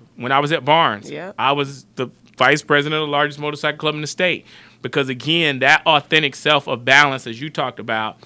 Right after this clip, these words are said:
Speaker 1: is what's necessary to sustain me and make me successful at what I do. You can't,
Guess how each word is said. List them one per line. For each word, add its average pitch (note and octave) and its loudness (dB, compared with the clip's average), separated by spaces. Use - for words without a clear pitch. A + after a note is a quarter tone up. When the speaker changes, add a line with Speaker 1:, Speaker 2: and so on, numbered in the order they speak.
Speaker 1:
is C3+ 4
what's C#3 0
necessary D#3 2
to D3 -10
sustain D#3+ 0
me B2 -4
and A#2+ -6
make C#3+ -2
me C#3 -8
successful D3+ -6
at A#2+ -6
what B2+ -2
I B2+ -2
do. C3+ -4
You B2+ -10
can't, D#3 -6